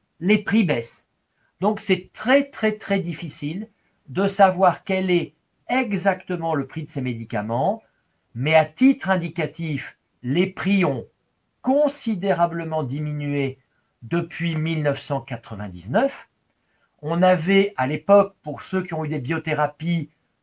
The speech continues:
dans les années deux mille, on était sur des prix qui pouvaient être de douze à quinze mille euros par an. Actuellement, avec les biosimilaires, qui sont un peu moins chers, qui sont moins chers,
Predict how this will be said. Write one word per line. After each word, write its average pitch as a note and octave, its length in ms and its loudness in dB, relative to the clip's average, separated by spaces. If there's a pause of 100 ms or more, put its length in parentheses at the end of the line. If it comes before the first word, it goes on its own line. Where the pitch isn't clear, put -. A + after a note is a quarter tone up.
dans B2+ 120 -2
les D3 180 0
années D#3+ 200 -2
deux E3+ 160 4
mille, F3+ 420 2 (480)
on D3 220 -2
était E3+ 320 0
sur D#3 220 -6
des C#3+ 120 -4
prix F3+ 320 -2
qui C#3+ 140 -6
pouvaient C#3 320 -4
être C#3+ 80 -4
de B2 100 0
douze F3+ 720 2
à A2+ 140 -8 (120)
quinze F#3+ 380 2
mille D#3+ 260 -4
euros C3 360 -2
par G#2 300 -4
an. F#3+ 300 0 (600)
Actuellement, F3+ 960 4 (380)
avec F#3 480 4
les C3+ 100 0
biosimilaires, A2+ 880 -2
qui D3+ 140 -6
sont C#3 260 -6
un A2 100 -4
peu G#2 160 -10
moins F2+ 220 -10
chers, C4 380 -4
qui - 120 -12
sont G#2 200 -12
moins G2 180 -8
chers, G#3 380 -2